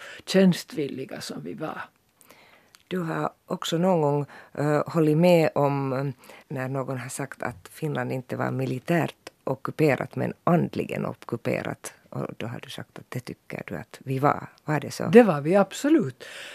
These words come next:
Speaker 1: Vi var andligen ockuperade på det sättet att vi fick tänka saker, men vi fick inte uttala dem.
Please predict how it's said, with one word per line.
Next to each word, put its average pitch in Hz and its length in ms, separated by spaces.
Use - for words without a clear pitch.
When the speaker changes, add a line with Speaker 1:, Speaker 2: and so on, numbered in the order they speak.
Speaker 1:
Vi 226 120
var 175 140
andligen 233 520
ockuperade 233 640
på 226 200
det 240 140
sättet 226 400
att 208 160
vi 208 120
fick - 300
tänka 311 400
saker, 240 400
men 214 180
vi 214 120
fick 233 240
inte 247 200
uttala - 600
dem. 208 180